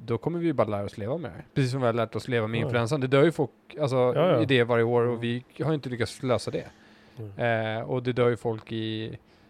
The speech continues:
Speaker 1: alla möjliga sjukdomar som vi inte liksom, eller ja, eller av orsaker som vi inte kan lösa.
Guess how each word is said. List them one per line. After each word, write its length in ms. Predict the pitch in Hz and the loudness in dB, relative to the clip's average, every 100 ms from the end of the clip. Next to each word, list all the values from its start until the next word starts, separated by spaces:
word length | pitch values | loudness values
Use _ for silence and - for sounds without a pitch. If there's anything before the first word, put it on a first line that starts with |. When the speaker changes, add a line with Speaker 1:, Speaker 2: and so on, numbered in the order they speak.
| - | -6
Speaker 1:
alla 140 | 127 | -2
möjliga 260 | 120 107 143 | 0 0 -2
sjukdomar 400 | 196 123 110 101 | -2 -4 -6 -10
som 120 | - | -12
vi 60 | 104 | -12
inte 160 | 98 101 | -10 -10
liksom, 380 | 107 107 104 104 127 131 | -10 -10 -12 -12 -10 -6
eller 240 | 123 110 | -4 -2
ja, 240 | 113 113 98 - - | -2 -4 -6 -12 -16
eller 140 | 139 120 | -14 -6
av 220 | 120 135 | -4 -2
orsaker 600 | 127 104 156 - - 110 - - - - | -4 -4 -6 -6 -10 -16 -18 -20 -20 -12
som 140 | 131 | -8
vi 40 | |
inte 120 | 113 - | -8 -6
kan 140 | 104 | -8
lösa. 240 | 104 - | -8 -10